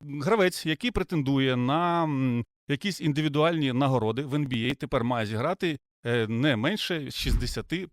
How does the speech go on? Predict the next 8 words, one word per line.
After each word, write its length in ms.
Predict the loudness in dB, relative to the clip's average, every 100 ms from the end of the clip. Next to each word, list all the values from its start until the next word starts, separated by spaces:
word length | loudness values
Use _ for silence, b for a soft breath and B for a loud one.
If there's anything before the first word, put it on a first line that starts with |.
| -10 -6 -6 -6
п'яти 460 | -6 -4 -2 -2 -2
поєдинків 600 | -2 -2 -2 -4 -4 -8 -8
за 340 | -4 -2 -4 -6 _ _
сезон. 560 | -12 -4 -2 0 -2 -4 -4
Ось 220 | -4 0
так, 180 | -2 0
в 220 | 0 2
цю, 400 | 2 2 2 0